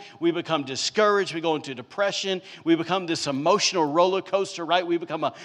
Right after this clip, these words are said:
a basket case inside. We get angry with everyone and everything, right? We holler at our spouse. We kick the dog, right? Uh, fear and worry go into overdrive,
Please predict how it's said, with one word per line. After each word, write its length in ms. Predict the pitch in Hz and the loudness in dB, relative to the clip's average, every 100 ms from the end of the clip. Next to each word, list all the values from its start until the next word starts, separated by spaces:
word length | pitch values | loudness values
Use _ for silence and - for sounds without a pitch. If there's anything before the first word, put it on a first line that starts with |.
| - | -6
a 60 | 160 | -6
basket 560 | 113 175 196 - 190 | 8 10 10 8 -4
case 300 | 165 175 170 | -2 -2 -2
inside. 520 | 151 139 170 185 185 | -8 -6 2 2 2
We 100 | 170 | -2
get 180 | 175 165 | -2 -2
angry 320 | 139 185 185 160 | 0 -2 0 -2
with 180 | 143 | 0
everyone 640 | 147 180 190 170 170 175 165 | 0 0 0 0 2 2 0
and 140 | 135 | -2
everything, 560 | 131 117 110 180 185 160 | -2 -4 -6 -4 -4 -2
right? 180 | 160 | -4
We 100 | 131 | -4
holler 380 | 120 135 170 165 | 0 4 4 4
at 40 | 160 | -4
our 60 | |
spouse. 340 | 151 170 170 170 - - | -4 0 0 -2 -10 -16
We 80 | 135 | -16
kick 400 | - - - - | -10 0 0 0
the 100 | 170 | -4
dog, 400 | 151 165 160 156 | 2 4 4 2
right? 260 | 156 170 175 - 151 | 6 6 4 -10 -2
Uh, 240 | 151 143 | 0 0
fear 440 | - - 208 202 185 | -6 -4 0 2 2
and 180 | 147 | 0
worry 280 | 143 185 185 | 2 2 2
go 200 | 175 156 | 0 0
into 120 | 143 | 2
overdrive, 800 | 147 190 190 170 160 170 175 175 | 4 4 2 -2 0 4 4 4